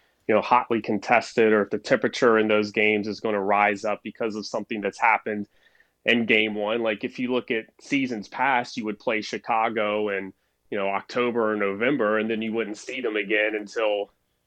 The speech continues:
you know, late February or March. So something that happened way back in November, you're not really gonna remember that unless it was, you know, particularly egregious, uh, you know, three, four months later, and now,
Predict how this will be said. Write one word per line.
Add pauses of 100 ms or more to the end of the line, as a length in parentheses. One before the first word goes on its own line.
you
know,
late
February
or
March.
So
something
that
happened
way
back
in
November,
you're
not
really
gonna
remember
that
unless
it
was, (640)
you
know,
particularly
egregious, (180)
uh, (400)
you
know,
three,
four
months
later,
and
now,